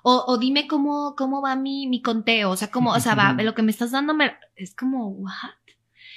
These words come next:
Speaker 1: Creo que se pierde la esencia, y eso siempre
Speaker 2: Sí.
Speaker 1: lo,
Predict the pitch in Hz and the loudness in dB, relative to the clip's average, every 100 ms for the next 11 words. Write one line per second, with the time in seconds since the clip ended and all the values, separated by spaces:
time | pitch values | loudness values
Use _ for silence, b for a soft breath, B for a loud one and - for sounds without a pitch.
0 | B 262 262 330 339 - 254 226 226 285 | B -6 -4 -4 -4 -4 -2 -2 -2 -2
1 | 311 240 202 202 - 202 214 247 226 220 | -2 -2 -4 -6 -6 -6 -4 -6 -6 -6
2 | 254 247 311 311 311 254 330 330 277 202 | -6 -6 -6 -4 -4 -4 -2 0 0 -2